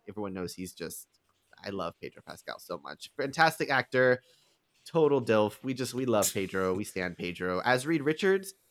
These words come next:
I'm interested to see his take on this character, really. I think, I think he has got,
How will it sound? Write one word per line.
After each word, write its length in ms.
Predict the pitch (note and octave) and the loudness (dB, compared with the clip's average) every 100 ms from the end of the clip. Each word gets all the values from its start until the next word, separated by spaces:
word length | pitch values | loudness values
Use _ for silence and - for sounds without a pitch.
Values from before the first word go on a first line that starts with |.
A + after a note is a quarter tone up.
| _ - | _ 0
I'm 180 | F#3+ A3 | 0 0
interested 360 | A#3+ A#3 A3 F#3 | -6 -6 -6 -6
to 60 | |
see 180 | F#3 - | -8 -6
his 400 | F3 F3+ F3+ - | -2 2 0 -2
take 320 | - F3+ G#3 - | -4 -2 -2 0
on 140 | C#3 | -2
this 160 | C#3 - | -2 -4
character, 500 | C#3+ D#3 - G#2 G2 | -4 -4 -4 -2 0
really. 300 | A2+ C#3 G#3+ | 2 2 2
I 60 | |
think, 180 | - D#3 - | 2 -4 -4
I 60 | - | -6
think 240 | - C4 | -6 -10
he 200 | - A#3+ | -8 -8
has 180 | F#3+ F3 | -4 -2
got, 180 | - | 0